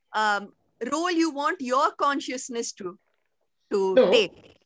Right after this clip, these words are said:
Speaker 2: no,
Speaker 1: Uh-huh.
Speaker 2: I'm not taking a role. It's a realization. So Deepak, you are a change catalyst. You're a transformation catalyst. That's who you have been for many, many years. Please continue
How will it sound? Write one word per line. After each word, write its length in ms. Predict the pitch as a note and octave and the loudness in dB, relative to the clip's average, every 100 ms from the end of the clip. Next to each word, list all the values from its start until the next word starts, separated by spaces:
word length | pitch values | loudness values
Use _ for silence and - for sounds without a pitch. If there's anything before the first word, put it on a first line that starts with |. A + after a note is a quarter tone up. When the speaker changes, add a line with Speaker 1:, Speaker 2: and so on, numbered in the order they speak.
| _ _ | _ _
Speaker 2:
no, 160 | B3 A#3+ | 6 6
Speaker 1:
Uh-huh. 160 | F3 - | 4 0
Speaker 2:
I'm 200 | F#3+ A#3 | 0 4
not 200 | C4 B3+ | 4 2
taking 300 | G#3+ B3 A#3+ | 0 4 4
a 60 | |
role. 280 | F3+ G3 D#3+ | 6 4 4
It's 220 | D3+ - | -6 -4
a 60 | G3+ | -2
realization. 920 | G3+ F#3+ F#3+ G#3+ A#3 G#3 E3+ D#3 E3 | -2 0 4 6 6 4 2 -2 -6
So 120 | B2 E3+ | -6 -8
Deepak, 480 | E3 A#3 C4 C4 - | -6 2 2 2 -4
you 160 | F#3+ F#3 | -4 -2
are 80 | E3+ | -4
a 100 | E3 | -6
change 400 | F#3+ G3 F3+ - | -4 -4 -6 -8
catalyst. 540 | E3+ E3 D#3 C#3 - - _ _ _ _ _ - | -6 -6 -10 -12 -16 -20 _ _ _ _ _ -6
You're 180 | E3+ F3 | -2 -2
a 40 | |
transformation 680 | F3 F3 F3 F#3 F3 F3+ F3 | 0 -2 -2 -4 -4 -4 -2
catalyst. 540 | E3 D#3 D#3 C3 - _ _ _ _ | -2 -2 -8 -10 -14 _ _ _ _
That's 200 | F3 F3 | -2 0
who 160 | F#3+ G3 | 2 2
you 100 | F#3 | 2
have 140 | E3+ | 0
been 220 | E3+ F#3 | 0 -2
for 120 | F3 E3+ | -2 -2
many, 220 | D#3+ D#3+ | 0 0
many 200 | D#3+ D#3 | 0 -2
years. 260 | D3 C3+ - | -2 -4 -6
Please 280 | F#3 G3 - | -4 -4 -2
continue 500 | E3+ E3+ E3+ D3 | -4 -2 -6 -6